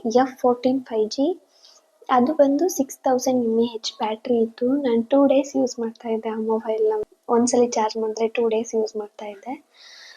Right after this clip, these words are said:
But, ಆ, ಇದು ಫೈವ್ ತೌಸಂಡ್ ಎಮ್ ಎ ಎಚ್, ಒನ್ ಡೇ, ಒನ್ ಡೇನೂ ಯೂಸ್ ಮಾಡಕ್ಕಾಗಲ್ಲ. ಇದ್ರದ್ದು ಸ್ಟಿಕ್ಕರ್ ಉಕ್ಕಿತಿಲ್ಲ ಇನ್ನು ಬ್ಯಾಕ್ ಸೈಡ್‌ದು. ಆ, ಬ್ಯಾಕ್ ಸೈಡಿಂದ ನೋಡಿದ್ರೆ ಸಖತ್ತಾಗಿದೆ ಮೊಬೈಲ್ ಮಾತ್ರ. ಒಂದು ಏನು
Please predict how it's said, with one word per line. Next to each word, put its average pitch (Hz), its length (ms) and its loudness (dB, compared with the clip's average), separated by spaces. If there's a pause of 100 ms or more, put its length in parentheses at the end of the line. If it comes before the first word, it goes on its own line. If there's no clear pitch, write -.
(300)
But, 233 280 -2
ಆ, 220 100 -2
ಇದು 233 280 2
ಫೈವ್ 247 240 0
ತೌಸಂಡ್ 240 440 2
ಎಮ್ 214 200 -4
ಎ 226 40 0
ಎಚ್, - 560 -4
ಒನ್ 226 360 2
ಡೇ, 226 100 -2 (100)
ಒನ್ 233 220 4
ಡೇನೂ 240 340 2
ಯೂಸ್ 226 160 2
ಮಾಡಕ್ಕಾಗಲ್ಲ. 220 540 -4 (1400)
ಇದ್ರದ್ದು 226 260 2
ಸ್ಟಿಕ್ಕರ್ 233 400 -2
ಉಕ್ಕಿತಿಲ್ಲ 240 360 -2
ಇನ್ನು 214 260 -2
ಬ್ಯಾಕ್ 214 220 -12
ಸೈಡ್‌ದು. 208 300 -4 (1120)
ಆ, 214 240 -6 (460)
ಬ್ಯಾಕ್ 240 280 0
ಸೈಡಿಂದ 269 440 4
ನೋಡಿದ್ರೆ 240 760 -6
ಸಖತ್ತಾಗಿದೆ 247 800 -2
ಮೊಬೈಲ್ 233 400 0
ಮಾತ್ರ. 233 340 -12 (200)
ಒಂದು 233 380 -4 (420)
ಏನು 233 280 -18